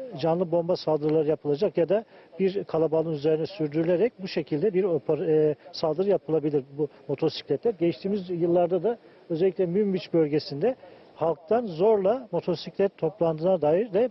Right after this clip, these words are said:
bilgi gelmişti. E, bu da tekrar olabilir. Buna da çok dikkat etmek lazım. Muhtemelen, e, güvenlik güçleri bunun takibindedir diye düşünüyorum. Ve bölgede de, bakın özellikle bu bölgelerde,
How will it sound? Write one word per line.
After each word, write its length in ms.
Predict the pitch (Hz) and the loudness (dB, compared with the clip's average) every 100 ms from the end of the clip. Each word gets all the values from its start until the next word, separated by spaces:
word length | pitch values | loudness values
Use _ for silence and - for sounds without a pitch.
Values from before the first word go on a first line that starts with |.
| - | -2
bilgi 280 | 156 180 208 | -4 -2 0
gelmişti. 580 | 165 139 127 - 240 254 - - - | 0 0 -6 -4 -4 -4 -14 -10 -4
E, 140 | 185 | -2
bu 80 | 247 | 2
da 200 | 220 233 | 2 2
tekrar 340 | - 208 214 | -2 0 2
olabilir. 400 | 180 185 180 220 | 4 2 0 -2
Buna 240 | 185 196 180 | 0 2 2
da 180 | 220 | -2
çok 220 | 220 190 - | -2 -6 -4
dikkat 220 | 185 175 | -2 0
etmek 220 | 196 175 | 0 0
lazım. 260 | 185 - 240 | -2 -2 -6
Muhtemelen, 480 | - 196 175 202 - - - - | -2 0 2 0 -2 -20 -18 -2
e, 300 | 170 165 165 | 2 2 2
güvenlik 360 | 160 202 190 185 | 0 0 0 -2
güçleri 300 | 147 165 175 | -4 -2 0
bunun 280 | 175 196 214 - | 0 -2 -4 -8
takibindedir 680 | - 175 170 180 180 151 156 | 0 0 0 -2 0 0 -2
diye 120 | 151 | -2
düşünüyorum. 320 | 139 - 240 | -4 -4 0
Ve 100 | 214 | 2
bölgede 400 | 160 180 233 294 | 2 2 2 0
de, 120 | 240 147 - - - | 0 -2 -6 -10 -4
bakın 240 | 185 165 | -2 0
özellikle 420 | 185 170 202 196 | 0 2 2 0
bu 140 | 190 185 | -4 0
bölgelerde, 600 | 180 165 165 160 208 | 0 2 2 2 0